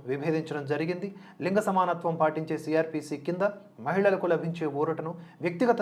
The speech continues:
చట్టాలు తీసివేయలేవు అని స్పష్టం చేయడం జరిగింది. అయితే ఈ తీర్పు పంతొమ్మిది వందల ఎనభై ఐదు నాటి షాబోనో కేసును గుర్తు చేసింది. ఆ కేసులో సుప్రీంకోర్టు ఇచ్చిన తీర్పులో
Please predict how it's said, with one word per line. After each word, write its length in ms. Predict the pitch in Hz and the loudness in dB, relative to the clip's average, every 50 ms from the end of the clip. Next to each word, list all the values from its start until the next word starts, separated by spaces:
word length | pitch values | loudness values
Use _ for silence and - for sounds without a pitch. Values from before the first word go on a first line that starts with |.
| 190 175 | 2 0
చట్టాలు 280 | 170 175 170 156 151 139 | 0 2 2 2 2 0
తీసివేయలేవు 840 | 135 156 156 156 175 156 139 135 135 127 123 127 156 185 196 190 180 | -2 -4 -4 -4 -4 -4 -4 -2 -2 -2 2 2 2 2 4 4 2
అని 160 | 165 151 151 135 - - - - - | 2 2 0 -4 -8 -12 -16 -20 -16
స్పష్టం 360 | - - - 139 - 156 135 120 143 | -4 -4 -4 -2 -2 -4 -4 -2 -4
చేయడం 220 | 123 120 117 120 | -4 -4 -4 -6
జరిగింది. 400 | 110 110 107 104 104 104 107 - - - _ _ _ _ - | -6 -8 -8 -8 -10 -12 -14 -16 -18 -20 _ _ _ _ -6
అయితే 220 | 117 131 131 160 131 - - - - - - - - | -6 -2 0 -2 -2 -2 -6 -14 -20 -20 -20 -12 -8
ఈ 80 | 131 156 | -8 -4
తీర్పు 320 | 160 180 185 180 170 202 226 226 - | 0 0 0 0 2 0 0 4 6
పంతొమ్మిది 300 | 180 175 170 180 175 170 170 | 4 4 4 2 2 2 4
వందల 140 | 165 160 | 4 4
ఎనభై 280 | 151 147 151 170 165 165 | 4 4 2 4 4 4
ఐదు 140 | 165 175 180 | 4 4 4
నాటి 260 | 185 165 156 170 135 110 - - - - - - - | 2 2 2 0 -2 -6 -8 -12 -18 -20 -16 6 10
షాబోనో 380 | 175 180 185 185 190 180 175 | 10 10 10 10 4 4 2
కేసును 420 | 160 - 165 165 165 170 156 131 120 117 - - - - _ 143 | 0 0 -2 -2 0 -2 -4 -6 -6 -10 -12 -16 -20 -18 _ 0
గుర్తు 200 | 170 170 - - - | 0 0 0 -2 -2
చేసింది. 340 | 147 127 - - - 110 - - - - - - - - | -4 -4 -4 -8 -12 -14 -14 -16 -20 -20 -20 -18 0 8
ఆ 120 | - 156 | 8 8
కేసులో 360 | 175 175 190 196 196 214 202 208 | 8 8 6 4 4 4 0 0
సుప్రీంకోర్టు 540 | 202 196 165 170 202 202 196 202 190 185 185 180 | 0 -2 0 0 0 0 2 2 2 2 2 -2
ఇచ్చిన 200 | 175 - 185 170 | -2 -2 -4 -4
తీర్పులో 460 | 170 - 175 180 180 - 170 160 | -2 -2 -2 -2 -2 -2 0 2